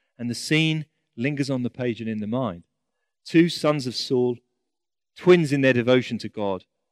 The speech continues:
and in their courage, separated. Even in this last major scene, the character of Jonathan glows. He returns to his father's doomed house, virtually disappearing from the text, not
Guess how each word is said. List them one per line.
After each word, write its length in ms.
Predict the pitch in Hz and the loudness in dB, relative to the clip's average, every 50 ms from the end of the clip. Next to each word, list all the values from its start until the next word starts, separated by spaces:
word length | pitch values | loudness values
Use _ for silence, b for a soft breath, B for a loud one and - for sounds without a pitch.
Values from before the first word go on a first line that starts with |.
| _ _ | _ _
and 80 | 113 | -6
in 100 | 110 110 | -4 -4
their 100 | 107 104 | -4 -4
courage, 520 | 101 - - 135 113 95 90 117 - - _ _ _ _ _ _ | -6 -8 -6 -4 -4 -4 -4 -6 -10 -16 _ _ _ _ _ _
separated. 600 | _ _ - - 127 117 - - 101 87 78 80 _ _ _ _ _ _ _ _ _ _ _ _ _ _ _ _ _ _ _ | _ _ -10 -8 -6 -6 -6 -10 -14 -14 -16 -18 _ _ _ _ _ _ _ _ _ _ _ _ _ _ _ _ _ _ _
Even 340 | - 202 240 233 208 214 196 | 4 6 6 8 8 8 6
in 120 | 196 190 | 6 6
this 200 | 190 180 - - | 4 4 2 4
last 380 | 151 156 175 190 190 175 - - | 6 8 8 8 8 6 4 4
major 340 | 165 190 196 180 151 180 | 6 6 6 8 6 4
scene, 560 | - - - - 175 165 135 107 95 90 85 - _ _ _ _ - | 4 4 4 6 6 6 6 4 -2 -8 -14 -18 _ _ _ _ -16
the 80 | 120 | -16
character 520 | - _ - 151 165 156 160 147 117 - 139 | -14 _ -2 2 6 6 6 6 4 0 -2
of 80 | 117 | -2
Jonathan 540 | 104 - 143 147 151 123 - 143 120 110 101 - | 0 0 2 2 2 0 0 -4 -6 -6 -8 -6
glows. 640 | - 123 120 117 113 107 98 92 90 87 - - _ _ _ _ _ _ | -4 0 2 2 2 2 0 -2 -6 -10 -14 -16 _ _ _ _ _ _
He 140 | - 117 117 | -8 -6 -4
returns 640 | 117 113 - - - 160 165 180 180 175 160 - | -4 -4 -6 -4 0 4 6 6 6 4 0 -4
to 100 | - 127 | -6 -6
his 180 | 113 104 - - | -6 -6 -6 -8
father's 560 | - - - 156 165 175 175 160 165 143 117 | -14 -4 0 2 4 6 6 4 4 0 0
doomed 340 | 113 - 170 175 185 190 180 | -2 2 4 4 6 4 2
house, 480 | - - 117 101 98 98 - - - - _ _ _ _ _ _ _ _ _ _ _ _ 127 | 0 -4 -4 -2 -2 -4 -6 -10 -18 -20 _ _ _ _ _ _ _ _ _ _ _ _ 0
virtually 420 | 143 202 220 - - 214 208 185 | 2 2 2 0 -2 -2 -2 -2
disappearing 800 | 147 - 175 - - 143 - _ - 170 165 165 165 156 156 - | -2 -4 -4 -4 -4 -8 -10 _ 2 4 6 6 6 4 0 -4
from 140 | 151 139 | -6 -6
the 80 | 131 123 | -6 -8
text, 480 | - - 110 92 90 - - - - _ _ _ _ _ _ _ _ _ _ 127 | -8 -8 -10 -10 -10 -10 -14 -20 -20 _ _ _ _ _ _ _ _ _ _ -6
not 480 | 127 165 214 226 - - - - - | 0 2 2 2 0 -4 -12 -20 -20